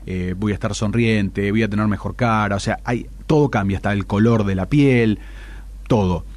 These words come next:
En cambio, si tengo otro tipo de pensamientos, y todo tiene que ver con la química del cuerpo, con la química del cerebro en realidad, que va al cuerpo.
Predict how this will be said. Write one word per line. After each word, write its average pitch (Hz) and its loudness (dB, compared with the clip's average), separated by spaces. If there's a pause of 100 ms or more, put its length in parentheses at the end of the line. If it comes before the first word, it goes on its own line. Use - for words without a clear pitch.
(140)
En 110 2
cambio, 131 4
si 98 -2
tengo 147 4
otro 117 2
tipo 131 2
de 127 2
pensamientos, 131 2
y 120 0
todo 175 0
tiene 185 4
que 170 2
ver 165 0
con 160 2
la 151 2
química 156 2
del 127 4
cuerpo, 90 -2
con 120 2
la 123 4
química 165 4
del 139 4
cerebro 143 4
en 92 2
realidad, 90 0
que 92 -4
va 107 2
al 117 2
cuerpo. 95 -2